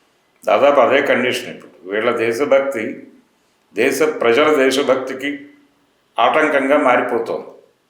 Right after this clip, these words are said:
వీళ్ళ దేశభక్తి వేరు, ప్రజల దేశభక్తి వేరు. ఇలాంటి ఒక గందరగోళాన్ని క్రియేట్ చేసి మొత్తంగా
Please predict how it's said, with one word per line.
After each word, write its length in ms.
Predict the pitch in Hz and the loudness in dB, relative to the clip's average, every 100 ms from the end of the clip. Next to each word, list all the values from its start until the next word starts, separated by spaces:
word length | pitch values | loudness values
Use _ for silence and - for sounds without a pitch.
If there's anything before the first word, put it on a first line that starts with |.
| _ _ _ - | _ _ _ -4
వీళ్ళ 200 | 104 123 | 0 0
దేశభక్తి 600 | 120 131 160 143 - 147 | 0 -2 0 -2 -2 -2
వేరు, 280 | 120 127 - - - - _ _ _ _ _ - | 0 0 -2 -8 -18 -20 _ _ _ _ _ -4
ప్రజల 340 | 123 156 175 | 0 2 4
దేశభక్తి 560 | 160 151 143 135 135 120 | 4 2 2 0 -2 -6
వేరు. 400 | 87 78 - - - - _ _ | -6 -8 -14 -20 -20 -20 _ _
ఇలాంటి 340 | 98 113 127 131 | -4 0 0 0
ఒక 280 | 110 107 92 | -2 -2 -2
గందరగోళాన్ని 720 | 110 135 135 139 139 135 135 | 0 0 4 4 4 2 -2
క్రియేట్ 500 | 107 110 131 131 127 | -8 -4 -4 -4 -6
చేసి 400 | 107 90 127 - - _ _ _ _ _ _ _ _ _ | -8 -8 -12 -14 -20 _ _ _ _ _ _ _ _ _
మొత్తంగా 840 | - 101 120 143 147 156 160 160 - | -8 -6 -2 0 2 4 2 0 -6